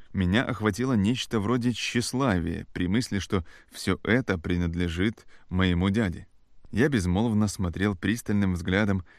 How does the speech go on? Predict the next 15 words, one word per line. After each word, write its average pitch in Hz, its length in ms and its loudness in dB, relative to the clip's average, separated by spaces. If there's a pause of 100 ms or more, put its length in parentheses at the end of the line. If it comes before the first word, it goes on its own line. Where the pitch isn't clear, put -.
(220)
на 98 100 2
великолепное 98 800 2
здание. 90 540 -2 (520)
Величиной 95 560 0
замок 113 380 0
был 117 180 2
приблизительно 104 720 2
с - 80 -2
Тюильри. 104 640 0 (480)
Главный 92 500 4
его 87 280 2
фасад 110 400 -4
выходил 98 400 0
на 107 140 2
север. - 440 -6